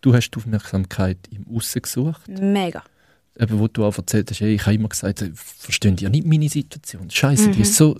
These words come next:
Speaker 1: scheiße.
Speaker 2: Bestätigung.
Speaker 1: Und deine Heilung war, wo du die Aufmerksamkeit in dir selber gewidmet hast.
Speaker 2: Mhm.
Speaker 1: Dann bist du zu dem Strudel rausgekommen. Und Aufmerksamkeit, wie du sagst, hat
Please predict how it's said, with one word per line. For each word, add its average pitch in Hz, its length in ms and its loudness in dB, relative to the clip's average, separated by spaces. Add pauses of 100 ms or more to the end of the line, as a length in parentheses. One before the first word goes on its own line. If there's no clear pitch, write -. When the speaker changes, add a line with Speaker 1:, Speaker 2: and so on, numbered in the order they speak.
(120)
Speaker 1:
scheiße. 143 380 0
Speaker 2:
Bestätigung. 196 560 0 (320)
Speaker 1:
Und 113 220 2
deine 110 200 4
Heilung 135 320 0
war, - 420 -8
wo 101 160 -4
du 117 80 -14
die - 140 -16
Aufmerksamkeit 104 880 -14 (260)
in 107 100 -8
dir - 220 -12
selber 107 400 2
gewidmet - 460 -14
hast. - 260 -14 (160)
Speaker 2:
Mhm. 233 280 -12 (140)
Speaker 1:
Dann - 160 4
bist 113 160 -2
du - 60 -12
zu 113 80 -2
dem 98 120 0
Strudel 98 380 -10
rausgekommen. 143 460 -8
Und - 180 -8
Aufmerksamkeit, 135 800 -6
wie 107 60 0
du - 160 -6
sagst, 98 320 -4
hat 95 100 -4